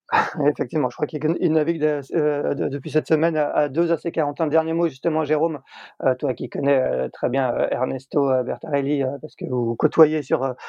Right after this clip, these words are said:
sur ces circuits, euh, sur le lac depuis, euh, des années. On a l'impression que s'il revient, c'est, c'est vraiment pour, euh,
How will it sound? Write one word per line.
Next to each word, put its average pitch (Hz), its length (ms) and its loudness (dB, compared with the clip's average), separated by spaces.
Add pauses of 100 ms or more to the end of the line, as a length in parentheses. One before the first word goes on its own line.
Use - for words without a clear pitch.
(140)
sur 160 200 2
ces 151 140 0
circuits, 165 540 0
euh, 139 180 -2
sur 151 160 -2
le 147 140 0
lac 151 200 0
depuis, 139 380 -2
euh, 151 140 4
des 143 200 0
années. 180 220 2
On 190 60 0
a 175 80 -2
l'impression 151 400 -4
que 151 100 -4
s'il 156 220 2
revient, 156 320 -2
c'est, 147 220 0
c'est 151 120 -4
vraiment 147 280 0
pour, 147 220 0
euh, 135 80 -2